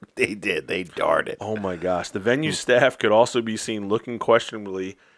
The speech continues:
Speaker 2: at the group of runners before they also begin to start to get up and run away themselves in confused panic. The video has, uh, since gone viral. Like you said, you saw it. It's on Reddit.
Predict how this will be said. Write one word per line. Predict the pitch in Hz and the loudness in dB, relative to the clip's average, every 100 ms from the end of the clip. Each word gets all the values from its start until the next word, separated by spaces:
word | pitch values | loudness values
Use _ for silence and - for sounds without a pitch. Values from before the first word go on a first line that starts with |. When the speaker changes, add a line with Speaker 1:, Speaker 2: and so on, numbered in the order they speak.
| _ | _
Speaker 2:
at | 98 - | -6 -4
the | |
group | 104 113 110 | -4 -2 -2
of | 92 | 0
runners | 101 147 107 104 | 6 6 6 0
before | - 92 - 151 147 104 107 - _ _ | -2 -4 -2 4 6 6 4 -2 _ _
they | 104 | 4
also | 104 104 110 | 6 4 0
begin | 104 95 98 | -4 -6 -6
to | 95 | -6
start | - - 110 - | -4 2 2 2
to | 95 | -4
get | 104 | 2
up | 107 120 - | 4 2 0
and | 104 92 | -6 -2
run | 95 120 | 0 0
away | 95 82 | 0 0
themselves | 101 147 - - 87 98 - - | -2 -2 -4 -4 0 0 -2 -10
in | - 123 | -12 -10
confused | 151 139 - 113 139 | -8 -10 -10 -10 -8
panic. | - 233 170 85 - _ _ _ _ _ - | -4 0 0 -2 -8 _ _ _ _ _ -6
The | 107 | -2
video | 113 113 113 107 | 2 4 6 4
has, | 101 95 | 2 -2
uh, | 90 95 95 | -4 -2 -2
since | - 98 | -6 -8
gone | - 95 | -4 -4
viral. | 92 117 135 135 | 6 6 8 4
Like | 104 95 | 0 -4
you | |
said, | 92 92 | -8 -8
you | 85 87 | -8 -2
saw | 117 113 110 | 6 8 8
it. | |
It's | - | 6
on | 90 82 | -6 -2
Reddit. | 92 98 | 0 2